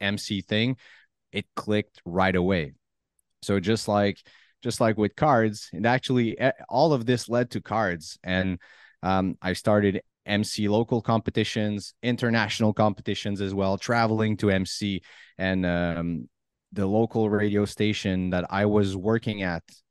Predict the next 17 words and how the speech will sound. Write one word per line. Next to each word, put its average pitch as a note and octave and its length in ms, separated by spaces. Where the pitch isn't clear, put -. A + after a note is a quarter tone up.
before G#2 460
then F2+ 300
as F#2+ 300
a F2 140
sales G2 400
rep, A#2 240
they G#2 140
called G#2+ 260
me G2 140
back G2+ 380
and F#2 120
they F2+ 140
said, F#2 300
"Hey, C#3+ 100
you A2 160
know D3+ 160
what? C#3+ 300